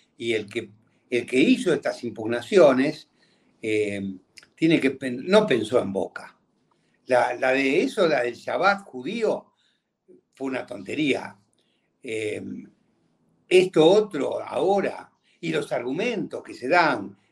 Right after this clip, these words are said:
dentro de poco el nueve de Qatar va, va a pasar a ser un meme, eh, y, y además el, el, la forma de lo que se llama conflicto de intereses, porque uno descubre de golpe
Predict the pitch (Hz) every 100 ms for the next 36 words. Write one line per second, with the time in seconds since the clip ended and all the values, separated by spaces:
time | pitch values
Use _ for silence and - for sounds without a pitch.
0 | - 165 170 160 - 233 - 151 123 139
1 | 180 175 135 120 - - 196 185 135 101
2 | - - 120 120 120 120 - 117 107 147
3 | 185 131 120 127 - _ _ _ _ _
4 | _ _ _ - 151 107 107 104 98 98
5 | 95 98 _ - _ _ 127 113 110 120
6 | 117 127 117 117 180 202 202 - - 110
7 | 107 101 101 98 _ _ _ - - 147
8 | 147 143 123 113 104 90 - _ _ _
9 | - 101 104 107 135 135 120 110 113 107
10 | 127 127 117 107 104 147 214 - - -
11 | - - - 101 - - _ _ _ _
12 | 113 123 120 113 - 170 143 127 123 135
13 | 175 151 131 - 165 185